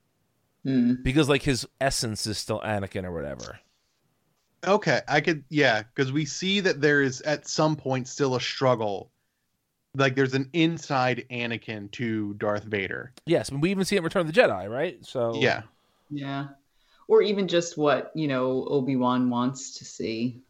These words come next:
Speaker 2: Right.
Speaker 1: of him.
Speaker 2: Yeah.
Speaker 3: Mm.
Speaker 2: That's good too. Yeah.
Speaker 3: Yeah, yeah.
Speaker 2: But so, like, you know, to me, the idea of letting the sequel sit,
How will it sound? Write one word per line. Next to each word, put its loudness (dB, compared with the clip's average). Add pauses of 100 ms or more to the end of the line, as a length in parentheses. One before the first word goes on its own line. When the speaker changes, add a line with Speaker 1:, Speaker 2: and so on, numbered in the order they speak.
(260)
Speaker 2:
Right. 0
Speaker 1:
of -10
him. -2 (500)
Speaker 2:
Yeah. 2
Speaker 3:
Mm. 4
Speaker 2:
That's 0
good -2
too. -2 (260)
Yeah. -6
Speaker 3:
Yeah, 4 (240)
yeah. 0 (140)
Speaker 2:
But 4
so, 2
like, 4
you 2
know, 2 (280)
to 0
me, 2
the 0
idea 2
of 0
letting -2
the -4
sequel -2
sit, 2